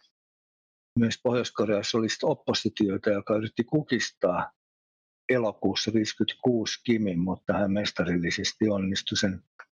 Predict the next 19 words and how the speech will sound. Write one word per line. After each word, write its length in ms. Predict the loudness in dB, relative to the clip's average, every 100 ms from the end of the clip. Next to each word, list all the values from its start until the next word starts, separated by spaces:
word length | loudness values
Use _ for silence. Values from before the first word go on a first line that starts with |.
| _ _ _ _ -4
sen 220 | -2 0
välttämään 600 | 0 -2 0 0 2 0
ja 60 | 2
päinvastoin 680 | 0 2 0 -2 0 0
aloitti 380 | 2 0 -2 -2
sen 220 | 0 2
jälkeen 460 | 0 -2 -2 0 0 0 0
suuren 540 | 0 0 0 0 -2 0
terrorin 560 | 0 0 0 0 0
viisikymmentäseitsemän 1040 | 2 0 -2 -4 0 0 0 -2 0 2 2 0 0
kuusikymmentäyksi. 760 | 0 0 -2 0 0 0 0 -2
Ja 140 | -2 -6 _ _ _ _ _ _ _ -4
nyt 100 | -2
kuusikymmentäyksi, 600 | 0 0 2 2 2 0
kun 100 | -2
katsotaan 580 | 0 0 0 0 0 0
puolueen 480 | 0 0 2 0 0
tätä 260 | -2 0 0
korkeinta 640 | 0 0 0 0 2 0